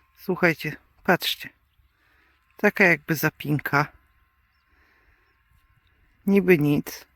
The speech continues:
ale tutaj jest zdobiona.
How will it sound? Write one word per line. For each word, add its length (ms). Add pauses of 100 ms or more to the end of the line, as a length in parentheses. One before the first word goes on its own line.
(200)
ale 220
tutaj 380
jest 340 (880)
zdobiona. 600